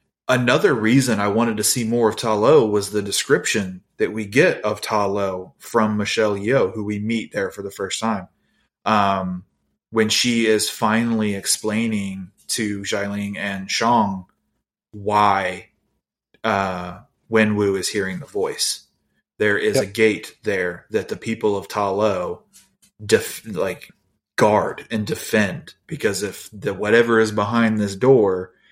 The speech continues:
Speaker 1: gets through, it will come to our dimension, the nor-, the, you know, the Earth dimension, right, and destroy the world. So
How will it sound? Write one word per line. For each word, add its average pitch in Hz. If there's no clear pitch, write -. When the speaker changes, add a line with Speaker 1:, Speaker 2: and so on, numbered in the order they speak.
Speaker 1:
gets -
through, 107
it 104
will 113
come 113
to 107
our 113
dimension, 95
the 101
nor-, 98
the, 98
you 98
know, 92
the 95
Earth 127
dimension, 98
right, 101
and 98
destroy 107
the 87
world. 104
So 104